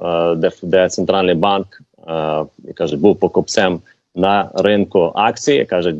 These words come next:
акцій оцих, е, моргічних акцій і treasuries в сумі сто п'ятдесят мільярдів доларів кожного місяця.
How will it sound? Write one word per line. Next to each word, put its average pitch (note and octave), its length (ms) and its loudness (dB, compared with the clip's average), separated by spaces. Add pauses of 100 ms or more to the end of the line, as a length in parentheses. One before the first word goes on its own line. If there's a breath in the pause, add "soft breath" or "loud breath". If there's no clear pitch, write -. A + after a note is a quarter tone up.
(100)
акцій F#2+ 400 0
оцих, F2+ 440 -2
е, E2 200 -2
моргічних F2 640 -2
акцій A2+ 560 0
і D#2+ 100 -4
treasuries B2 720 0
в - 60 -20
сумі A2 280 0
сто G2 200 -2
п'ятдесят F#2 400 0
мільярдів F2 500 0
доларів F2+ 420 2
кожного D#2+ 360 -4
місяця. C3 440 -2